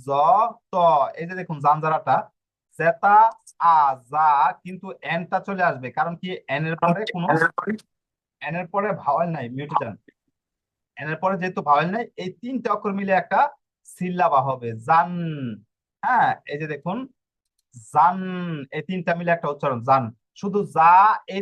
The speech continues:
দুইটাই কিন্তু একটা উচ্চারণ হয়ে গেছিল, শুধু জেতা দিয়ে উচ্চারণ হয় না, জেতা দিয়ে জ এরকম হয়, উচ্চারণ হয় না। ওকে, তাহলে শুধু যা উচ্চারণটা হচ্ছে না।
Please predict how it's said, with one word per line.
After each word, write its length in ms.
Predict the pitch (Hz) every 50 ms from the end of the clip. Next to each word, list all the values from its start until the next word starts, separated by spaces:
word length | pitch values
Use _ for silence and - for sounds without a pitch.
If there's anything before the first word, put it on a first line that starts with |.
| 175 160
দুইটাই 300 | 190 208 202 196 185 190 185
কিন্তু 160 | 196 196 170 196 190
একটা 160 | - 190 180
উচ্চারণ 240 | 180 - 208 202 180 165
হয়ে 160 | 151 143 139
গেছিল, 220 | 147 135 - 131 123 - -
শুধু 160 | 202 185 196 156 131
জেতা 220 | 160 165 165 175 190 180
দিয়ে 140 | 190 196 185
উচ্চারণ 220 | 185 - 190 175 160
হয় 120 | 139 135 135
না, 40 | 131 120 123
জেতা 180 | 135 135 - 151 -
দিয়ে 140 | 160 160 143 135 131 -
জ 20 | - 147 147 143 147
এরকম 240 | 147 147 139 165 143 131 127
হয়, 140 | 123 120 123 135
উচ্চারণ 260 | 135 - 160 233 131 127
হয় 120 | 120 110
না। 40 | 90 - _ _ _ _ _ _ -
ওকে, 200 | - - 185 147 123 - _ _ _ _ -
তাহলে 300 | 143 160 185 196 175 175 190 208 - -
শুধু 200 | - 190 165 170 165 135 151
যা 140 | 151 160 165 185 208 240 - - _ _ _ _ _ _ _ _ _ _ _ _ 180
উচ্চারণটা 380 | 175 165 - 180 180 175 - - 139 139
হচ্ছে 280 | 165 160 - - - 190 175 143
না। 80 | 131